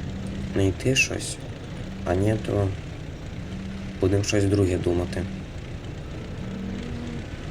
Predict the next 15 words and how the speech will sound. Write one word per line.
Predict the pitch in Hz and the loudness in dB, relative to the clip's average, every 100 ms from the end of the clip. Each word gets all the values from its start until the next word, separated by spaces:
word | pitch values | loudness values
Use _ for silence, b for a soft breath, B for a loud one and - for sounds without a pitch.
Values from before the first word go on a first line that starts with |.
| - - - 95 95 95 - | -8 -8 -6 -6 -4 -4 -2
Так, | 95 87 - - - - - | -2 -2 -2 -8 -8 -6 -4
акуратно | 92 95 - 90 95 92 95 | -2 -2 0 2 4 2 2
біля | 90 90 90 | 2 4 4
дерева. | 85 107 120 95 87 - - - - - - - - 185 - - - 165 156 156 - - - - - - - - - - - - - - - - - - - - - - - - - - | 6 6 8 4 2 -2 -6 -8 -6 -6 -6 -6 -6 -6 -8 -10 -10 -8 -8 -6 -6 -6 -6 -6 -6 -6 -8 -6 -6 -6 -6 -6 -6 -6 -6 -6 -6 -6 -6 -6 -8 -8 -6 -6 -6 2
Так, | - 117 | 6 6
зараз | 110 131 127 | 8 8 8
іду | 113 127 | 8 8
тоді, | 117 117 104 113 107 | 8 6 6 4 4
подивлюся, | 101 104 104 120 - | 6 8 8 8 6
може, | 107 107 101 104 | 4 4 4 0
що | 101 104 | 2 4
знайду, | 104 101 101 | 6 6 4
щоб | - 95 95 95 90 - - | 2 2 4 4 4 0 4
подложити | 104 104 107 127 110 | 6 8 8 8 4
нам | 92 90 | 2 2